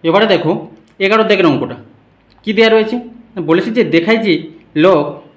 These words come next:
টু বেস টেনের মান একের চার এবং একের তিনের মধ্যে অবস্থিত।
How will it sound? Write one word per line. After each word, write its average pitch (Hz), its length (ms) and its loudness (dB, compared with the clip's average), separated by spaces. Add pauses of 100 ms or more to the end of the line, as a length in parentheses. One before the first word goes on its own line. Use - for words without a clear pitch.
টু 226 160 -4
বেস 240 140 2 (120)
টেনের 214 300 0
মান 156 120 2 (440)
একের 202 280 -4
চার 165 160 0 (240)
এবং 202 120 -2 (140)
একের 165 220 -4
তিনের 214 260 -2
মধ্যে 160 260 0
অবস্থিত। 127 300 -10